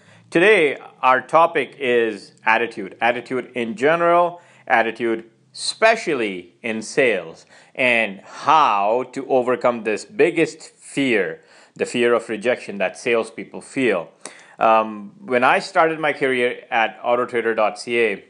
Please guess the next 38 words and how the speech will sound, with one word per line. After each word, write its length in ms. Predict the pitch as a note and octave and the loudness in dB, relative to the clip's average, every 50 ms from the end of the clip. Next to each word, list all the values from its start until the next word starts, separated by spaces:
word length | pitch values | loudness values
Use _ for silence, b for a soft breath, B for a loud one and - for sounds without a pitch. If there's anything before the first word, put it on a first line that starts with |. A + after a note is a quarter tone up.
| _ _ - A#2+ | _ _ -6 -4
I 100 | A2+ A2 | -2 -2
was 180 | A2 G#2+ G2+ | -2 -2 -4
selling 380 | - - A2 G#2 G2+ G2+ G#2 G#2 | -4 -2 -2 -2 -2 -4 -6 -4
adver-, 400 | A#2 B2 C3+ C3+ B2+ C3 B2+ - | -2 0 0 0 -2 -6 -8 -4
I 100 | A2+ A2+ | -2 -2
was 120 | G#2+ G#2 | -2 -4
supposed 300 | - - - G#3+ G3 D#3 | -4 -2 0 0 0 -2
to 60 | C#3 | -4
be 60 | A2 G#2 | -12 -8
selling 380 | - - G#2 F#2+ F#2+ F#2+ G2 | -4 -4 -4 -2 -4 -4 -6
advertising 600 | G2 G2 F#2+ G2 F#2+ A2 G#2+ G2+ G2 G#2 G#2+ G2+ - | -6 -6 -6 -6 -6 -4 -2 -2 -2 -4 -8 -12 -12
to 100 | B2 - | -8 -2
car 240 | C3+ C#3+ D#3+ E3 | 0 2 2 2
dealers. 420 | D3+ B2 G2+ F#2 F2+ F2 F2 - - b b b b b b | 0 -6 -10 -10 -10 -12 -14 -16 -20 b b b b b b
Car 180 | - D3 C#3 | 4 4 4
dealers 320 | A#2 G#2+ G2+ G#2 G#2+ G2 G#2 | 4 2 -4 -6 -6 -2 0
are 160 | G#2 G2+ - | 0 0 0
already 480 | - A#2 A#2+ C3 C3 A#2 G2 F2 F2+ F2 | 0 0 0 0 0 -2 -6 -6 -10 -10
great 300 | F2 G#2 G2+ G2+ G2 - | -6 -4 -4 -4 -4 -6
salespeople. 800 | - - A#2+ D3+ F3 - - - A#2 F#2 E2+ - F#2+ F2 D#2 - B B B B B B B B | -6 -2 0 0 0 -2 -4 -10 -14 -14 -10 -8 -6 -6 -6 -8 B B B B B B B B
And 600 | C3 B2+ C3 C3 C3 B2+ B2+ B2+ B2+ B2 A#2+ A2+ | 0 2 2 2 2 2 2 0 -2 -4 -6 -10
the 60 | A2 | -6
challenge, 440 | - - B2+ B2+ C3+ C#3 C#3+ B2+ A2+ | 0 2 4 4 4 2 0 -2 -6
the 80 | A2 | -4
biggest 260 | A#2 B2 B2 B2 B2 | -4 -2 -2 -2 -2
challenge 280 | - B2+ A2 A2 A2 A2 | 0 0 0 0 0 -2
I 100 | G#2 G2 | -2 -2
had 420 | - - C#3 C#3 A#2 A2+ A2+ - | -2 0 2 2 2 0 -2 -6
was 200 | - F#2 F2 E2 | -8 -10 -10 -8
how 180 | - - G2 F#2+ | -4 -2 -2 -2
to 140 | - - A2 | -4 -6 -12
sell 260 | - - F#2 F2 F2+ | -12 -10 -10 -10 -10
to 160 | - - G2+ | -10 -12 -12
a 80 | F#2+ F2 | -12 -8
salesperson. 680 | - A2+ G#2 G#2 G2 - - E2+ D#2+ - - F2 F2 F2 | -6 -4 -4 -4 -6 -10 -12 -12 -12 -12 -14 -14 -14 -12
I 40 | F#2 | -10
mean, 140 | F#2+ F#2+ | -8 -2
that's 400 | G2 G#2+ A2 A2 - - - - | 2 2 2 2 0 -4 -16 -20